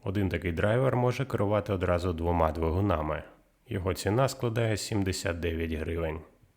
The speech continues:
Двох коліс для стабільної їзди нам не вистачить. Потрібне додаткове поворотне колесо.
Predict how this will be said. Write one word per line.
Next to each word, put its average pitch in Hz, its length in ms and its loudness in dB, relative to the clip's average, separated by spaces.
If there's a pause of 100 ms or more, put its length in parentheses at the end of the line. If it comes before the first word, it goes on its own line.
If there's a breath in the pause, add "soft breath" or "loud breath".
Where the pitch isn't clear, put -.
(140)
Двох 87 340 0
коліс 113 280 2
для 90 220 0
стабільної 82 640 0
їзди 92 320 0
нам 123 220 4
не 107 100 4
вистачить. - 800 -6
Потрібне 117 460 0
додаткове 95 640 0
поворотне 85 580 0
колесо. - 600 -2